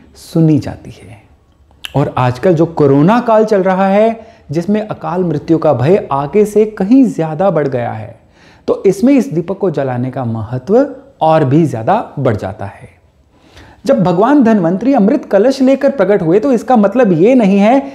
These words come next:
कि अमृत पीने से मौत ही नहीं होती। असल में इसका मतलब है कि जब तक जीवन रहे,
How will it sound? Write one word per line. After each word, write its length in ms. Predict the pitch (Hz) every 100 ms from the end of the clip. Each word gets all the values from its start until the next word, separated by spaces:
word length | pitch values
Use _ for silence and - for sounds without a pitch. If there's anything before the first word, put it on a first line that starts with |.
| - -
कि 60 |
अमृत 600 | 269 - 214 214 247 294 233
पीने 460 | 214 196 202 220
से 200 | 214 277
मौत 600 | 254 185 170 180 214 -
ही 80 | 254
नहीं 240 | 240 220
होती। 380 | 196 143 127 98 - _ _ -
असल 280 | 165 214
में 80 | 220
इसका 200 | 208 208
मतलब 320 | 170 - 143 147
है 100 | 190
कि 140 | 233
जब 380 | 131 170 180 196
तक 160 | 277 285
जीवन 320 | 202 196 190
रहे, 380 | 165 143 208